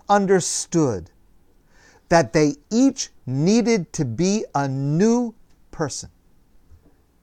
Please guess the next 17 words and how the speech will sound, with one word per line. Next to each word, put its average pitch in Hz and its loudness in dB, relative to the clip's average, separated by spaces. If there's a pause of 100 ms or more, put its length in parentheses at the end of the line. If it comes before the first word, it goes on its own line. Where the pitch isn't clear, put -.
(340)
Now, 214 4
of - -2
course, - 2 (720)
to 175 -2
move 180 0
forward, 185 2
sometimes 175 2 (280)
you 190 4
have 190 -2
to - -6
look 131 -4
back. - -12 (1080)
There 143 0
has 135 -2
to - -10
be 120 -6
repentance. 214 -6